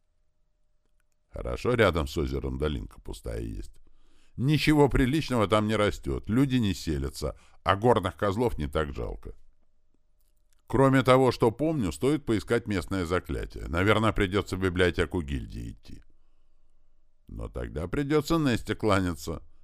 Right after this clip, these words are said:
Такие книги явно не в общем доступе лежат. А кланяться не хочется, я же ей что-то взамен должен буду предложить.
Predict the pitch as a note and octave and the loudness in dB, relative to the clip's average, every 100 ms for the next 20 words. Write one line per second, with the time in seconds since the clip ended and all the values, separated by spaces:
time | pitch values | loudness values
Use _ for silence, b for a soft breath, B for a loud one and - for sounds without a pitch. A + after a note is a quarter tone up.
0 | - E2 E2 A#2 A#2 - C#3+ B2 A#2 G2+ | -8 -4 -2 0 -2 0 -2 0 4 6
1 | F2 F2 F2+ F2+ F2 - F2+ E2+ E2 - | 4 2 0 0 0 -2 -2 -2 -4 -4
2 | D#2+ E2 D#2 D#2 D2 D2 - - _ _ | -6 -4 -4 -2 -2 -4 -8 -20 _ _
3 | _ - _ _ _ _ _ _ - A1+ | _ -20 _ _ _ _ _ _ -16 -14
4 | - E2 A3+ G#2+ - G#1 G1+ G1+ - C2 | -8 -4 -2 -4 -8 -12 -12 -12 -10 -10
5 | - G#1+ B1+ D2 E2+ D#2+ E2+ D#2+ C#2+ D#2 | -10 -12 -6 -4 -2 -2 -2 -4 -4 -6
6 | D2 D2 E2+ E2+ G2 F2 B1+ B1+ B1 A#1 | -4 -4 -4 -2 -4 -4 -6 -6 -8 -10
7 | A1 - A1+ A#1+ A1 G1+ | -6 -6 -6 -8 -10 -12